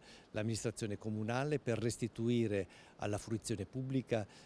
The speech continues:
questo luogo, o meglio per offrirla, dato che era un luogo privato.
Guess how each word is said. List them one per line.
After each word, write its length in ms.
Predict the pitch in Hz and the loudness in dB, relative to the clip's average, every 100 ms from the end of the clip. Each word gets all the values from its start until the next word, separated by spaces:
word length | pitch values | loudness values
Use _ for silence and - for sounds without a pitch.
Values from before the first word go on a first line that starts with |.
| - | -10
questo 260 | - - | -6 -2
luogo, 300 | 113 135 123 | 4 6 6
o 60 | 101 | 4
meglio 240 | 113 151 | 4 4
per 180 | 123 110 | 4 4
offrirla, 420 | 101 - 151 113 | 2 4 4 4
dato 280 | 98 92 - | 2 -2 -4
che 100 | - | -2
era 160 | 101 98 | 0 0
un 100 | 95 | 0
luogo 300 | 101 101 98 | 0 0 -2
privato. 720 | - 113 101 95 82 101 | -4 0 2 0 0 -4